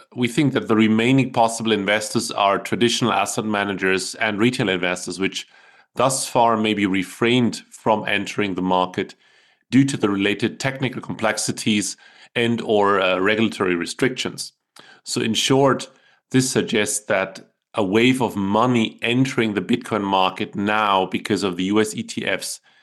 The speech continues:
is rather unlikely in our view. And by the way,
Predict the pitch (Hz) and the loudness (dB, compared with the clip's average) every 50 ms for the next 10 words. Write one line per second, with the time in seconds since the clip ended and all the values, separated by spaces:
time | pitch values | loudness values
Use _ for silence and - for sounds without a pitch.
0 | _ _ _ _ - 110 - 98 - - 110 104 101 113 - 117 120 120 113 107 | _ _ _ _ -10 -8 -8 -6 -2 0 2 2 2 0 0 0 0 2 2 4
1 | 101 95 95 95 - - 101 - - 107 98 90 85 82 - - - - - - | 4 2 2 0 -2 -6 -8 -6 -6 -4 -4 -4 -4 -4 -6 -8 -14 -18 -18 -20
2 | _ _ _ _ _ _ _ _ _ _ _ _ _ - 107 98 117 117 117 113 | _ _ _ _ _ _ _ _ _ _ _ _ _ -6 -2 0 2 2 4 4
3 | 113 120 123 135 147 143 139 - | 4 2 2 2 0 -2 -4 -8